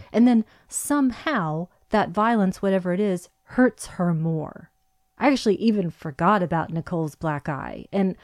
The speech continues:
I tended to think that when Michelle slaps Christina first, that that was the first instance of violence until I actually sat down to think about it.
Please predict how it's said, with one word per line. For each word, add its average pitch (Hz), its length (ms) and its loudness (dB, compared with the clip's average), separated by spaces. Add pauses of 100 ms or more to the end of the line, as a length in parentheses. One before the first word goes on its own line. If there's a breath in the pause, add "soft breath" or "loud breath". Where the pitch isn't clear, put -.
(180 soft breath)
I 196 100 0
tended 233 380 2
to 220 80 0
think 208 280 2
that 196 180 -2
when 185 320 2 (300 soft breath)
Michelle 185 420 2
slaps 190 440 -2
Christina 180 520 -2
first, 175 380 -2
that 160 140 -8
that 180 200 2
was 226 140 0
the 247 100 -2
first 247 320 0
instance 240 480 -2
of 226 80 -4
violence 247 500 0
until 214 280 0
I 202 100 4
actually 196 260 -2
sat - 300 -6
down 175 240 -2
to 180 200 -4
think 180 340 -4
about - 320 -10
it. - 280 -18